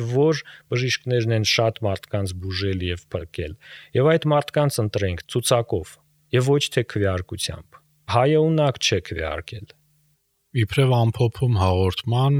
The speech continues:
Speaker 2: գալիս ենք ամենքից տանջող հարցին, լավ, եթե մեր պետությունը, մեր իշխանությունները չեն ծառայում հայրենաշինությանը, մենք ինչ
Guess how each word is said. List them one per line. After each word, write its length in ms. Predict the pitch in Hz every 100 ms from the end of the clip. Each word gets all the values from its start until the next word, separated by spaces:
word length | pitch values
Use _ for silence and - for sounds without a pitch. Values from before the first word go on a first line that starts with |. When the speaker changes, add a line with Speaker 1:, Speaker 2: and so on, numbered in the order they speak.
| 131 107
Speaker 2:
գալիս 360 | 95 95 98 -
ենք 200 | 107 101
ամենքից 500 | 95 98 95 - 101
տանջող 420 | - 87 87 92 92
հարցին, 600 | - 85 82 - 110 123 139
լավ, 320 | 95 98 90
եթե 360 | 87 87 - 98
մեր 260 | 98 92 92
պետությունը, 720 | - 87 - 87 - 95 95 98 104
մեր 260 | 90 82 85
իշխանությունները 1120 | 85 87 - 87 85 85 - 90 90 92 85 80 80
չեն 360 | - - 85
ծառայում 560 | 85 85 82 82 87 90
հայրենաշինությանը, 1200 | 85 85 82 82 85 - 85 87 - 85 82 80
մենք 460 | 82 104 120 -
ինչ 140 | 95